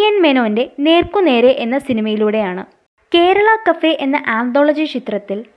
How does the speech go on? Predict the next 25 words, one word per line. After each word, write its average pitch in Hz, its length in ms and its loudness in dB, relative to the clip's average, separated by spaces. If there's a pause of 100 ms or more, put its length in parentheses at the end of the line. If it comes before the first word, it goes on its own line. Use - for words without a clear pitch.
അൻവർ 320 400 2
റഷീദ് 294 360 -2
സംവിധാനം 277 580 0
ചെയ്ത 196 260 -2 (360)
ബ്രിഡ്ജിലെ 349 540 2
വേഷം 240 440 -4 (120)
അവരിലെ 370 380 4
പ്രതിഭയെ 269 480 0
വിളിച്ചറിയിക്കുന്നതായിരുന്നു. 214 1120 -4 (260)
രഞ്ജിത്തിന്റെ 320 720 2
സ്പിരിറ്റിലെ 302 680 0 (100)
പങ്കജം, 214 480 -2 (140)
ഇന്ത്യൻ 349 440 0
റുപ്പിയിലെ 277 420 0
മേരി, 208 480 -4 (360)
പകൽ 339 300 0
നക്ഷത്രങ്ങളിലെ 285 680 0
രാജി, 214 480 0 (340)
ദി 370 100 2
ഡോൾഫിൻസിലെ 285 680 2
വാവ 208 340 2 (220)
എന്നിവ 302 420 2
പ്രേക്ഷക 339 640 -2
പ്രശസ്തി 302 480 -2
നേടി. 196 320 -4